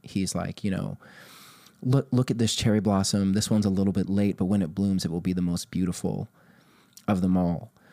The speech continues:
And you kind of get this message, like, that she's,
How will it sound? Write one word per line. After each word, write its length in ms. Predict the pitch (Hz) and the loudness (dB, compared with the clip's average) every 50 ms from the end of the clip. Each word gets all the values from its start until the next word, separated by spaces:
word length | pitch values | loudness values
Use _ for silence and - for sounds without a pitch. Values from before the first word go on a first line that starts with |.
| - - - - - - - - - - - - _ _ _ _ _ _ _ _ _ _ _ _ _ _ _ _ _ _ _ _ - - | -20 -20 -20 -20 -20 -20 -20 -20 -20 -20 -20 -20 _ _ _ _ _ _ _ _ _ _ _ _ _ _ _ _ _ _ _ _ -2 2
And 100 | 151 165 | 4 4
you 80 | 175 | 4
kind 240 | - - 180 202 226 | 4 4 4 4 4
of 60 | 208 | 4
get 120 | 202 214 196 | 2 2 2
this 200 | 190 - - 127 | 2 2 2 2
message, 400 | 135 143 - - 170 147 127 117 | 2 2 2 2 0 0 0 0
like, 340 | 104 107 110 110 - - _ _ _ _ _ _ _ _ _ _ _ _ _ _ _ _ _ - _ _ _ _ _ _ _ _ _ _ _ _ - | 2 2 2 0 -2 -12 _ _ _ _ _ _ _ _ _ _ _ _ _ _ _ _ _ -20 _ _ _ _ _ _ _ _ _ _ _ _ -4
that 140 | 131 123 - | -4 0 0
she's, 640 | - - - - 143 143 143 131 131 - - - | 0 0 2 4 4 4 4 2 2 0 -2 -4